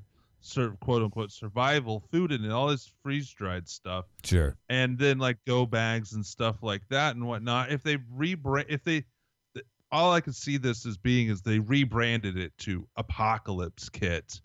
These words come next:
Speaker 2: Yeah, of course.
Speaker 1: But my guess is this is n-, I mean, you can keep reading the story, but I'm guessing that this is what it is. It's just a, a headline that catches people's attention.
Speaker 2: Yeah, but I think, I, like, the prices here are fucking astronomical.
Speaker 1: Yeah,
Speaker 2: Uh,
Speaker 1: that stuff is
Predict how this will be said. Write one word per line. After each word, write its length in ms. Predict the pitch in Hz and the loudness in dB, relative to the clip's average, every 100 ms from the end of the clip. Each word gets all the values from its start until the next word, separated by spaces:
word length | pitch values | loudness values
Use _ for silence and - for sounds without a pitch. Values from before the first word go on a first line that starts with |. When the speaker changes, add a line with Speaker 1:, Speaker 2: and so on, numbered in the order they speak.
| _ - | _ 0
Speaker 2:
Yeah, 280 | 208 127 | 2 2
of 120 | 87 - | 0 4
course. 480 | 190 165 - - - | 8 8 6 -4 -2
Speaker 1:
But 120 | 165 190 | -2 2
my 160 | 202 | 0
guess 320 | 170 175 165 | 2 -2 -4
is 220 | 156 135 123 | -6 -8 -4
this 240 | 131 110 | -6 -4
is 200 | 123 104 | -8 -6
n-, 320 | 110 110 113 107 | -4 -2 -2 -2
I 120 | 147 | 0
mean, 160 | 143 147 | 2 2
you 100 | 160 | 0
can 100 | 143 | -4
keep 180 | 131 143 | -6 -6
reading 280 | 113 127 113 | 0 0 2
the 80 | 104 | -2
story, 300 | - 131 127 | 0 2 2
but 120 | 110 | 0
I'm 100 | 117 | -2
guessing 320 | 127 123 127 | -4 -4 -4
that 160 | 107 101 | -4 -4
this 200 | 151 - | -6 -6
is 120 | 107 | -4
what 140 | 107 | -4
it 100 | 98 | -2
is. 220 | 104 113 98 | 2 2 0
It's 100 | 92 | -2
just 280 | 113 104 | -2 0
a, 140 | 98 87 _ _ _ _ _ - | 0 0 _ _ _ _ _ -2
a 80 | 123 | 4
headline 440 | 165 160 127 113 | 4 4 2 0
that 140 | 104 | 0
catches 340 | 98 135 - 98 | 0 -2 -2 -6
people's 340 | 110 98 92 87 | -6 -6 -8 -10
attention. 280 | - 107 107 | -4 2 6
Speaker 2:
Yeah, 120 | 254 | 8
but 100 | 131 | 10
I 100 | 131 | 8
think, 440 | 113 190 165 113 - | 8 2 2 -2 4
I, 180 | 143 135 127 | 6 6 6
like, 220 | 139 113 | 4 4
the 100 | 113 | 2
prices 580 | - 143 220 - 113 - | 6 6 6 4 2 4
here 200 | 107 98 | 4 4
are 40 | |
fucking 400 | - 160 143 107 | 2 -2 0 -2
astronomical. 1000 | 98 135 - 101 98 139 202 165 - - _ _ _ _ _ _ _ _ | 0 2 4 2 2 0 0 -2 -4 -12 _ _ _ _ _ _ _ _
Speaker 1:
Yeah, 260 | 98 104 107 | 6 8 8
Speaker 2:
Uh, 40 | |
Speaker 1:
that 180 | 135 143 | 8 2
stuff 320 | - 143 120 | 0 -6 -6
is 260 | 127 117 104 | -8 -10 -12